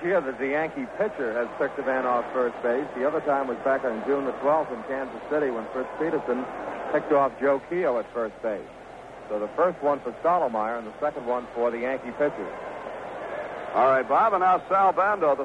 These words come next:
Speaker 2: third baseman, with two outs and a runner at first, and Ward again on the inside corner. Throw over there, no play this time on Jackson. You gotta watch Jackson. He's stolen fifteen bases.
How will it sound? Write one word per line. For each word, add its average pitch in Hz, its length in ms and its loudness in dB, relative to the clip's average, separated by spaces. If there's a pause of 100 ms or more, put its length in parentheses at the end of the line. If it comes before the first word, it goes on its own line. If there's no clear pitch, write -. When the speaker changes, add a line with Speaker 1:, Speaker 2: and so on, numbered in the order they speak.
Speaker 2:
third 170 240 2
baseman, 160 400 0
with 139 100 0 (120)
two 214 120 6
outs 156 300 6
and 113 100 -6
a 117 40 -4
runner 120 260 2
at 113 160 -4
first, 170 300 0
and 139 120 0
Ward 170 240 6
again 190 240 0
on 160 140 4
the 143 100 0
inside 131 460 2
corner. 139 320 2
Throw 160 240 4
over 117 140 2
there, 120 180 0
no 127 160 2
play 123 260 2
this 95 220 -6
time 104 240 2
on 101 180 -2
Jackson. 110 360 0 (680)
You 101 60 -6
gotta 151 200 4
watch 170 220 2 (120)
Jackson. 170 420 0
He's 180 220 -2
stolen 160 360 2
fifteen 113 460 -2
bases. 107 240 2